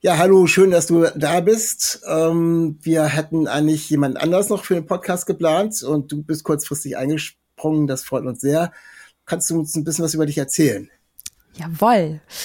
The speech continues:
Speaker 2: Ähm, ja, also wie gesagt, ich heiße Nina, ich komme aus Hamburg. Ähm, ich bin Musikerin beziehungsweise, äh, Songwriterin und Komponistin. Also ich schreibe,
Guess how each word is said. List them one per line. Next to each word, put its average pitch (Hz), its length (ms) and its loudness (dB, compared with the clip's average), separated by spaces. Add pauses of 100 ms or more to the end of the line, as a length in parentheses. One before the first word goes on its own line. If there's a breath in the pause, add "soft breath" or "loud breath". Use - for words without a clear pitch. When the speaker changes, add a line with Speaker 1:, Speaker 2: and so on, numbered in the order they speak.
(420 loud breath)
Speaker 2:
Ähm, 170 580 2
ja, 196 200 4
also 175 280 0
wie 180 60 -4
gesagt, 170 260 -4
ich - 100 -12
heiße 165 220 -2
Nina, 165 280 0
ich - 100 -10
komme 175 180 -4
aus 170 140 -8
Hamburg. 185 560 -4
Ähm, 185 400 -2
ich - 160 -14
bin 170 240 0
Musikerin 208 720 -2 (180)
beziehungsweise, 160 1200 -4
äh, 160 260 -4
Songwriterin 185 800 -2
und 175 260 -8
Komponistin. 185 760 -6
Also 165 280 -6
ich - 240 -14 (600 loud breath)
schreibe, 214 920 0